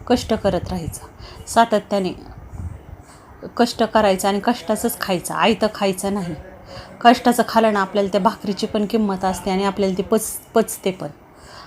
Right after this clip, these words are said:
आयतं खाल्लं ना ते पचत पण नाही आणि आपल्या शरीराला ते, अं,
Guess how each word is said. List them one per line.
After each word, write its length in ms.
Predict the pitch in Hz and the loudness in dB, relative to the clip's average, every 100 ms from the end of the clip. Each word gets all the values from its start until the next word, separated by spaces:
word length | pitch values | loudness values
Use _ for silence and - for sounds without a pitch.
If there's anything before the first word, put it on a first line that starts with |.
| - | -6
आयतं 320 | 190 220 220 214 | 2 4 4 2
खाल्लं 260 | - 233 214 | 2 2 4
ना 160 | 185 | 2
ते 120 | 196 202 | 0 0
पचत 440 | - 226 226 - | 2 4 2 2
पण 100 | 226 | 0
नाही 200 | 214 208 | 0 -2
आणि 220 | 180 190 202 | -2 -2 0
आपल्या 300 | 185 196 185 | 0 0 0
शरीराला 500 | 226 208 196 196 190 | 0 0 2 2 2
ते, 220 | 185 190 | 0 -2
अं, 440 | 180 180 175 170 | 0 0 -2 -4